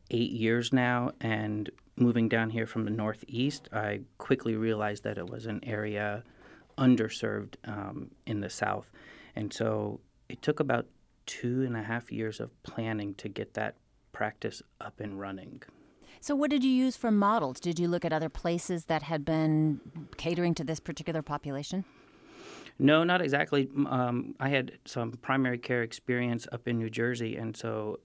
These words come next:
Speaker 1: I pretty much knew that I wanted to open a, a typical family practice office, but just be able to cater to the L G B T community.
Speaker 2: Why Savannah?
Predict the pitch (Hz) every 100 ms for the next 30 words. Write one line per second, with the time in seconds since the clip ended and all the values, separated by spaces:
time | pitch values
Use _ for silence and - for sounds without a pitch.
0 | _ 117 113 151 127 120 - 123 117 110
1 | - 113 113 113 113 - 113 113 107 104
2 | - - 117 - - - 120 107 104 113
3 | 113 110 110 110 110 - - 110 107 156
4 | 160 - - - - _ 117 - 120 110
5 | - _ _ _ - _ 120 113 117 113
6 | 110 - - - 117 113 - 107 - 107
7 | 104 - 95 - - - 101 104 - -
8 | - 220 294 330 302 285 311 -